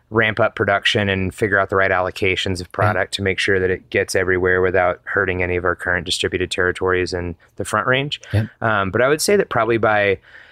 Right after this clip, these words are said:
Speaker 1: mid-September, we should be pretty well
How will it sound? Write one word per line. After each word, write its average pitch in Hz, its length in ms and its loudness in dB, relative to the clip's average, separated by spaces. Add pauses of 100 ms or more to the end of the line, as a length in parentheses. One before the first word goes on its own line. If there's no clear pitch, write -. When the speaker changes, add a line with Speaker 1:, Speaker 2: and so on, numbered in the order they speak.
(220)
Speaker 1:
mid-September, 101 1000 2
we 98 100 2
should 92 260 0
be 95 140 0
pretty 98 380 0
well 95 640 2